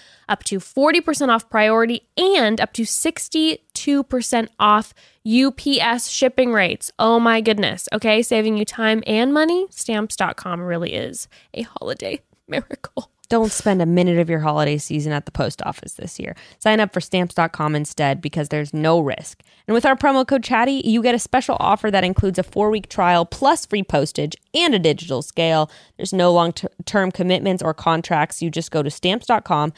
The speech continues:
Speaker 2: click at the mic at the top of the homepage. At, click and click on the mic at the top of the homepage and type in chatty. That's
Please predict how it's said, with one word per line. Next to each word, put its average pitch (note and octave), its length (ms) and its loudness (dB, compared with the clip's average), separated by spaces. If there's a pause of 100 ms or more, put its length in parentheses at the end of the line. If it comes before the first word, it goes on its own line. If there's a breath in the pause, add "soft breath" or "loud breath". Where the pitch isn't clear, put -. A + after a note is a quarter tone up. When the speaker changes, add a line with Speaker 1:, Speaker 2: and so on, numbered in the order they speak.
(240 soft breath)
Speaker 2:
click - 180 0
at A4 80 2
the D#4+ 60 2
mic F3+ 200 2
at F3 60 -2
the - 80 -6
top C3+ 220 0
of - 60 -8
the C3+ 80 -6
homepage. C3+ 480 -4 (260)
At, A3 300 2
click F4 260 0
and B3+ 160 2 (180)
click - 220 2
on C4+ 100 4
the F#3 80 2
mic G#3+ 320 2
at G3 140 2
the D3 100 2
top - 300 0
of F3+ 240 2
the D#3 140 0
homepage E3+ 720 -2 (300 soft breath)
and D#3 160 0
type D#3 260 0
in D#3 220 -2 (100)
chatty. C3 480 -2
That's E3+ 300 0